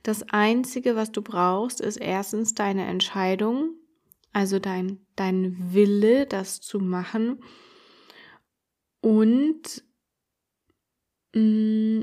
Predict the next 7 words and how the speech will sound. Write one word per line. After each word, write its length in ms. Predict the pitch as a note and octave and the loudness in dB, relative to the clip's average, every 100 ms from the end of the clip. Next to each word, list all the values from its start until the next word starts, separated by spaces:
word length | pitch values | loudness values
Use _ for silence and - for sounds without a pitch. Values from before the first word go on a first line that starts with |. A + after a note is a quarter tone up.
| A3 | -4
es 180 | G#3+ G#3 | -6 -4
dann 220 | A#3 A3 | -4 -4
auch 200 | - G#3+ | -6 -6
wirklich 360 | G#3+ G#3+ A3+ A3 | -6 -4 -6 -6
zu 100 | - - | -10 -6
tun. 880 | D#4+ G4 F#4+ - - - - - - - - - | -2 0 0 -4 -8 -10 -12 -12 -8 -6 -6 6
<laughs> 420 | B3+ - - - | 6 6 0 -10